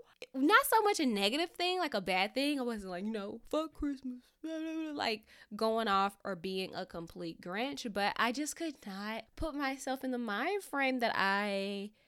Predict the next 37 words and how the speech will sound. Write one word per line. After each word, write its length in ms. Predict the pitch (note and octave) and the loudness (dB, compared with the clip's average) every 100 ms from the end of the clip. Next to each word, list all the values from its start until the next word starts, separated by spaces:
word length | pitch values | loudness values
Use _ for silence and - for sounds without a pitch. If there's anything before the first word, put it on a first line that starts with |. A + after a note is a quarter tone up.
| _ _ | _ _
have 140 | - A#3 | -4 2
had 160 | B3 | 4
in 120 | A#3+ | 4
the 80 | A3 | 0
previous 480 | - G#3 D#3 D#3 - | -2 -4 -4 -10 -8
years. 200 | D3+ G3 | -10 -8
Like, 120 | F#3 | 2
I'm 240 | F3+ A3 G3+ | 4 4 2
definitely 420 | G3 G3 G3+ F3+ | -2 -2 -4 -8
a 60 | |
Christmas 400 | E3+ D#3+ F3+ - | -8 -10 -10 -12
person. 420 | - - G3 - F3+ | -12 -12 -10 -10 -8
I 140 | F#3 | -6
love, 420 | F3 F3 F3 E3+ - | -4 -2 -2 -2 0
I 60 | G#3 | 0
have 140 | - | 0
Christmas 280 | E3+ - - | -6 -10 -8
sweaters, 880 | - D4+ D4 C#4 C4+ C4 B3+ B3+ - _ | -2 0 2 4 4 4 4 0 -6 _
uh, 640 | G3+ G#3 G3 F#3 F#3 F3 F3 - | -2 0 0 0 0 0 0 0
P 280 | C#4+ C#4+ | 2 2
Js, 1000 | A#3 A#3+ A3+ A3+ A3 G#3+ G#3+ G#3 G#3+ G#3 | 4 4 6 6 4 2 0 -2 -4 -6
the 160 | - - | -8 -2
antlers, 1200 | G#3+ A#3 - G#3 G3+ G3 F#3+ F#3 F3+ F3+ F3 F#3 - - - | 2 2 2 -2 0 0 0 0 -2 -4 -6 -10 -16 -20 -4
holiday 340 | G#3+ F#3+ E3+ | 2 2 0
photo 320 | E3 A#3 A3 | 2 4 4
shoots. 320 | A3+ - G#3 F#3 | 0 -4 -6 -4
Like, 220 | F3 E3+ | -4 0
I'm 220 | F3+ G3 | 2 2
your 100 | F3+ | -2
girl. 260 | E3 F3+ D#3+ | -4 -2 -2
I 100 | E3 | -2
love 200 | F3+ F#3 | -4 -6
that 160 | - | -6
shit. 240 | - - C#3 | -8 -8 -6
I 80 | E3 | -2
love 300 | F3 C#4+ | 8 10
it. 120 | G#3 | 8